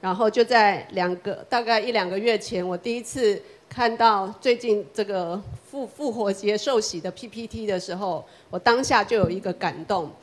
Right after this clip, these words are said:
我就直接赖她，我就跟她讲复活节对基督徒的意义是什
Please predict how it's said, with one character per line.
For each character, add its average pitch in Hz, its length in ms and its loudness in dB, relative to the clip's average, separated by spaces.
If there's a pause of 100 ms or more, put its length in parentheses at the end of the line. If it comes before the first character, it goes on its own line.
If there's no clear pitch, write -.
(140)
我 180 80 -4
就 233 160 2
直 190 200 -6
接 196 260 -4
赖 190 260 0
她， 170 300 -6
我 170 140 -8
就 208 140 -4
跟 220 160 -2
她 214 160 -2
讲 202 260 -4 (420)
复 254 180 -6
活 214 160 0
节 190 200 -4
对 214 180 -2
基 214 140 -8
督 208 120 0
徒 185 180 -12
的 175 140 -8
意 240 200 -10
义 196 220 -6
是 185 160 0
什 - 220 -6